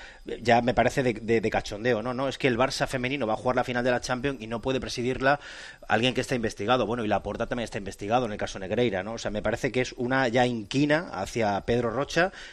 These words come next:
que vuelvo a insistir, te podrá gustar más, menos, seguramente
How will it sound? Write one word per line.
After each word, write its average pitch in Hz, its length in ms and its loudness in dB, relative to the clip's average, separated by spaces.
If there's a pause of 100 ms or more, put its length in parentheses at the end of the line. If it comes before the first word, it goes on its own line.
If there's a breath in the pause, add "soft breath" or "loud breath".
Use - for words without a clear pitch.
(100)
que 113 120 2
vuelvo 120 280 2
a 120 40 2
insistir, 110 500 -2
te 104 100 -4
podrá 101 200 -2
gustar 110 320 -2
más, 113 220 -2
menos, 135 360 -4
seguramente 107 600 -2